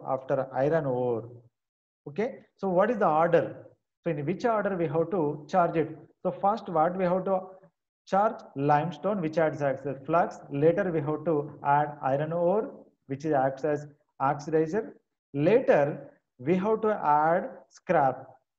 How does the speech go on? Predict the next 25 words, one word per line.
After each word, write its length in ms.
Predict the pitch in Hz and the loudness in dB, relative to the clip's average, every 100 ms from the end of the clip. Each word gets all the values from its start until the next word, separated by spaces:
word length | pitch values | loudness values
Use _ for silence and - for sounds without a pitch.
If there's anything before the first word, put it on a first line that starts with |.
| - | -10
Because 420 | 123 160 233 226 143 | -6 -2 0 0 -2
why 200 | 143 175 254 | 0 0 2
we 80 | 214 | 2
are 160 | 185 | 2
adding 400 | 156 143 165 196 | 2 2 0 0
the 100 | 170 | -4
scrap 420 | 156 - 151 175 | -6 -2 0 0
later? 680 | 147 147 156 196 131 165 - - _ _ | -2 -2 2 2 2 2 -6 -14 _ _
Because 640 | 123 156 208 131 147 208 - _ _ _ _ _ _ _ _ _ _ _ _ | -8 -2 2 2 0 -2 -12 _ _ _ _ _ _ _ _ _ _ _ _
when 240 | - 131 180 | -4 -2 0
you 180 | 208 208 - | -2 -4 -4
add 300 | 156 214 226 | -2 -2 -6
scrap 480 | - 170 180 185 - | -2 2 2 0 -8
at 120 | 143 | -8
the 180 | 139 147 - - _ _ _ _ _ _ _ _ _ _ _ | -4 -6 -8 -20 _ _ _ _ _ _ _ _ _ _ _
initial 420 | 151 208 208 214 | -4 -2 0 -2
stage, 480 | 170 - 151 143 147 | -2 -2 0 0 0
what 220 | 147 180 | -2 0
will 80 | 233 | -2
happen? 400 | 165 147 175 170 | -2 -2 -2 -4
The 80 | 147 | -6
scrap 440 | 147 151 165 - | -4 0 0 0
may 120 | 180 | -4
damage 520 | 147 139 139 165 208 | 0 0 2 -2 -2
the 160 | - 135 | 0 0